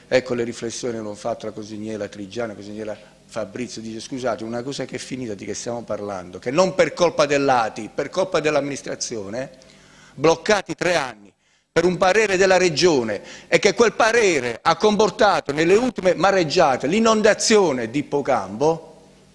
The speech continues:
Ecco, iniziamo a dire questo. Grazie a quel parere che non è venuto, è l'amministrazione che non si è mossa. Consigliere Valente, l'amministrazione non si è mossa, non soltanto con i, con i commissari, anche un po' prima.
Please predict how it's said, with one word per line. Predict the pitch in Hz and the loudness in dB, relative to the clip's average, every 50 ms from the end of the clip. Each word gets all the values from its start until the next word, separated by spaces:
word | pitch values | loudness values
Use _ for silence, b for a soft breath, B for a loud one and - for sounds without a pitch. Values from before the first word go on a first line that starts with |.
| - - | -4 0
Ecco, | - 139 131 - 143 - _ | 0 0 2 0 -4 -4 _
iniziamo | 139 156 147 - 247 233 208 | -2 0 2 4 4 6 6
a | 202 | 4
dire | 175 202 190 190 180 | 4 4 4 6 6
questo. | 160 156 131 107 98 - - - 92 87 - - - _ _ _ _ _ _ b b b b b b b _ _ _ _ | 6 6 4 4 2 -4 -8 -10 -12 -12 -14 -18 -20 _ _ _ _ _ _ b b b b b b b _ _ _ _
Grazie | - - - 170 208 233 220 - 202 185 | -20 -2 2 4 4 4 4 4 2 2
a | |
quel | - 214 196 - | 4 4 4 4
parere | - 208 208 220 220 202 | 4 4 4 6 6 6
che | 202 | 6
non | 196 196 | 6 6
è | 185 | 6
venuto, | 180 190 202 180 139 160 | 4 4 4 4 4 4
è | 160 | 4
l'amministrazione | 170 180 190 202 196 175 - 226 196 - - 233 208 196 | 6 4 4 2 0 2 2 2 2 4 4 4 4 4
che | 175 202 | 4 4
non | 202 196 | 2 4
si | 175 202 | 4 4
è | 196 | 4
mossa. | 190 190 175 151 120 110 - - - 92 82 - - - - _ _ _ _ _ _ _ _ _ _ _ _ _ - | 6 6 4 4 4 2 -2 -6 -6 -8 -8 -10 -14 -20 -20 _ _ _ _ _ _ _ _ _ _ _ _ _ -4
Consigliere | - 139 131 147 147 151 147 139 | -4 -2 0 2 2 2 2 2
Valente, | 135 135 131 123 110 101 - 104 101 - | 0 -2 -2 -2 -4 -6 -10 -16 -20 -14
l'amministrazione | - 123 135 127 - 143 - 165 143 | -10 -8 -8 -8 -8 -6 -6 -6 -4
non | 139 131 | -4 -4
si | 123 - | -4 -6
è | 131 | -6
mossa, | 131 139 123 - - 120 | -4 -4 -6 -6 -4 -4
non | 143 147 | -4 -2
soltanto | - 135 123 - 143 120 - | -2 -2 -2 -2 -2 -2 -2
con | 127 120 | -4 -4
i, | 120 117 - B B B B B _ | -4 -6 -10 B B B B B _
con | - 131 127 123 123 123 120 123 - - - - | -2 0 0 0 0 -2 -4 -6 -8 -12 -10 -10
i | - | -6
commissari, | 113 - 127 123 120 - - 127 110 107 123 | -2 0 0 0 0 0 0 0 2 2 2
anche | 135 135 131 | 2 2 2
un | 127 117 | 2 2
po' | 131 120 | 0 -2
prima. | - - 117 101 90 98 92 | -2 -4 -6 -6 -6 -8 -14